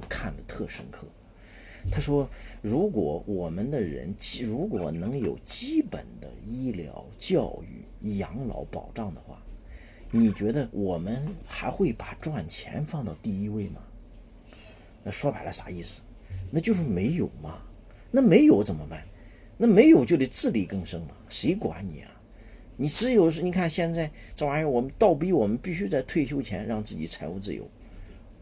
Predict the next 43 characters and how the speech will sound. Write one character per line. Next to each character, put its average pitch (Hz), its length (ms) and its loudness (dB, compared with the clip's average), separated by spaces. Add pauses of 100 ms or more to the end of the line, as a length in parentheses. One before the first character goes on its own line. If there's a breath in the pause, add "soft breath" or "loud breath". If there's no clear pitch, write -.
(280)
否 117 280 4
则 117 260 2
我 117 180 -2
们 135 120 0
永 127 240 2
远 92 160 -4
退 - 160 -6
不 80 100 -8
了 60 120 -12
休。 - 140 -14 (2750 loud breath)
他 180 100 -2
说， 175 240 4
如 160 260 2
果 156 160 4
大 160 140 -4
家 151 160 -2
不 254 220 -4
把 120 200 -6
赚 107 240 -2
钱 87 220 -6
放 104 180 -4
到 82 100 -10
第 92 180 -10
一 92 40 -8
位， 95 200 -8 (260)
还 - 380 -2
会 160 180 -2
有 95 160 -4
那 135 180 -6
么 110 140 -6
多 107 140 -6
尔 82 360 -8
虞 101 120 -4
我 87 220 -6
诈 90 240 -10
吗？ 71 120 -16 (880 soft breath)
还 - 480 -2
会 151 300 0
有 82 180 -4
那 160 220 -2
么 101 180 -2
多 104 260 -2
的 90 160 -2